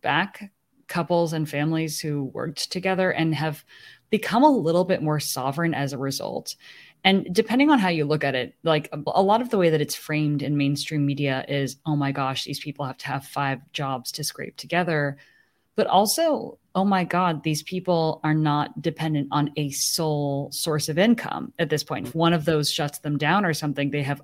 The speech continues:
other sources of income." They are more able to raise kids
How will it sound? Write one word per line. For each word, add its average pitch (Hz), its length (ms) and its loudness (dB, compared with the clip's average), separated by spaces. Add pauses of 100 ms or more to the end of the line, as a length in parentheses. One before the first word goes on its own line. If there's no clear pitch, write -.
other 139 300 -2
sources 147 380 -6
of 135 100 -6
income." 156 480 0 (320)
They 156 140 8
are 151 80 4
more 151 220 4
able 151 360 2
to 147 640 -2 (320)
raise 143 280 0
kids 180 540 0